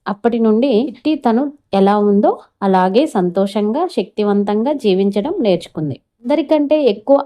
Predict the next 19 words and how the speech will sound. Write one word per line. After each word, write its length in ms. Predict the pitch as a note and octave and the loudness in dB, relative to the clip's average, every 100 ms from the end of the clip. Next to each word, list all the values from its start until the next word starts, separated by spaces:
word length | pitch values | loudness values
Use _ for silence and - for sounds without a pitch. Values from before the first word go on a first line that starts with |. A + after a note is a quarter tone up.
| F#3 | 0
ఆనందంగా 680 | F#3+ G#3 A#3+ B3+ B3+ C4+ | 0 2 2 2 2 0
ఉండడం 420 | A#3 G3+ G#3 A#3 A3+ | 2 2 2 0 -2
చూసి 340 | F#3+ G3 F4 - _ _ | -4 -2 -4 -6 _ _
మిగతా 360 | G#3 G#3+ B3 C4 | -2 0 2 2
సీతాకోక 520 | C4 A#3 A3 A3 A3 | 0 0 -2 -4 -4
చిలుకలు 440 | G#3+ G#3+ F#3+ G3 F#3+ | -4 -2 -2 -2 -2
కూడా 380 | F#3 F3 A3+ A4+ _ _ _ - A#3 | -2 -2 -2 -4 _ _ _ -8 -8
చిట్టిని 340 | - G#3+ A3+ | -4 -2 2
మెచ్చుకోవడం 640 | D#4 A#3 - - F3 G#3 | 2 0 -4 0 0 0
మొదలుపెట్టాయి. 760 | G4 D#4 A3+ F3 D#3 - C3 - _ _ _ _ _ _ - | 0 2 2 0 -4 -6 -8 -10 _ _ _ _ _ _ -4
Moral 340 | C#4+ D4 C4+ A3 | 0 2 4 2
of 60 | F3 | 2
the 140 | G3 | 0
story, 420 | F#4+ - D4+ F#3 D3 _ _ _ _ _ - | 0 2 2 2 -2 _ _ _ _ _ -2
మనల్ని 440 | A3+ B3 C#4 E4 | 2 4 4 4
మనం 300 | D#4 C4 C4+ | 4 4 2
ప్రేమించుకుంటేనే 1000 | B3 G#3 G#3 A#3+ B3 - B3 A#3+ B3 B3 F#4+ | 2 4 4 4 0 0 2 4 2 2 2
ఇతరులు 420 | G#4+ - A#3 B3 | 2 0 2 2
కూడా 380 | A#3+ G3+ B3+ | 2 2 0